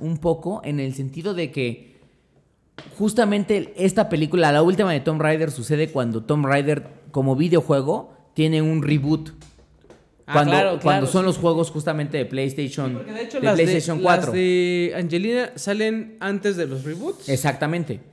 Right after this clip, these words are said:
Speaker 2: Si no
Speaker 1: Que
Speaker 2: me
Speaker 1: es lo que te
Speaker 2: equivoco.
Speaker 1: digo, que en esa época como que muchos de los fans dijeron, "No, pues no es tanto la Tomb Raider que yo esperaba", o "No es tanto como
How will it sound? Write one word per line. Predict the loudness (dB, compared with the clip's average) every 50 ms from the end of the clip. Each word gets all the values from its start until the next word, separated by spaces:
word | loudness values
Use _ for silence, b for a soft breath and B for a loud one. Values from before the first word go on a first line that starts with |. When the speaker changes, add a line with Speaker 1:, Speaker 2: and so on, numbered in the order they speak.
| _ _ _
Speaker 2:
Si | _ -12 -10 -2
no | 2
Speaker 1:
Que | 4 6
Speaker 2:
me | 6
Speaker 1:
es | 6 4
lo | 4
que | 2 2
te | 2 2
Speaker 2:
equivoco. | 4 4
Speaker 1:
digo, | 4 4 2 2
que | 2 0
en | 0
esa | 0 0 0 0
época | 0 0 -2 -4 -2
como | -4 -4 -4 -4
que | -2
muchos | -4 -4 -4 -4 -2
de | 0
los | 0 0 -2
fans | -4 -4 -4
dijeron, | -4 -4 -4 -4 -4 -4
"No, | -6 -6 -6 -4 -4 -4 -6 -6
pues | -6 -8 -8
no | -6 -8
es | -6 -4
tanto | -4 -6 -6 -6 -4 -2 0 0 2 2 2
la | 2 0 0
Tomb | -2 -4 -2
Raider | -2 -2 -2 -2 -4 -4
que | -2 -2 0
yo | 0 0
esperaba", | -2 0 0 0 2 4 4 4 4 2 2 2 2 2 2 2 2 0
o | -2
"No | -4 -6
es | -4 -4
tanto | -4 -4 -4 -4
como | -4 -2 -2 -2 -4 -6